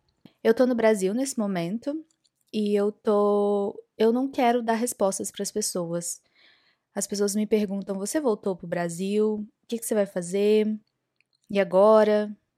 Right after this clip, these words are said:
Você vai voltar pra Nova York?" E eu não sei, gente. Eu não tenho a menor ideia do que é esse processo da minha vida no momento. E eu acho muito bom falar, poder falar isso pras pessoas, porque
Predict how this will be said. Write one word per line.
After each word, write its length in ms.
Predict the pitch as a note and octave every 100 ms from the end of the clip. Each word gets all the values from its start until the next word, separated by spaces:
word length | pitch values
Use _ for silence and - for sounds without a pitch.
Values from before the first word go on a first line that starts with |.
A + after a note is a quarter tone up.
| _ _
Você 140 | -
vai 80 | G#3+
voltar 240 | F#3 F#3+ F#3+
pra 120 | F3
Nova 200 | E3+ F3
York?" 680 | G3 A3+ A3 - - A3 -
E 180 | A3+ A#3+
eu 140 | B3
não 120 | C4
sei, 300 | C#4 F#3+ E3+
gente. 520 | E3 F3+ F3 - - -
Eu 180 | G3
não 360 | G3+ G#3 A3+ A#3 A#3
tenho 460 | A3 G#3 G#3+ G#3+ G3+ -
a 80 | G3
menor 340 | G3+ G3 G3+ A#3+
ideia 640 | A3 F#3 F3 F3 F3+ F#3 _ _ _ _ _ -
do 120 | F#3+
que 140 | F#3+
é 100 | G3
esse 140 | F#3+ -
processo 460 | F#3+ F#3 F#3+ F3+
da 80 | F#3+
minha 180 | F#3 F#3
vida 280 | F3 F#3 F3+
no 80 | F#3
momento. 600 | F3+ F3+ E3+ F3+ - G#3+ - _ _ _ - _ _ _ G#3+
E 80 | G#3+
eu 80 |
acho 260 | A3 A3+ A#3
muito 640 | A#3 A#3+ C4+ C4+ C4+ B3+ - _ -
bom 420 | G#3+ B3 A#3 A3
falar, 460 | - G3 F3+ E3+ E3+
poder 260 | G3 F#3
falar 380 | F3+ F#3+ F3+ F3
isso 120 | F3
pras 180 | - F3+
pessoas, 600 | F#3+ - F3+ E3+ F3 - -
porque 720 | - G#3+ G#3+ - - F#3 F3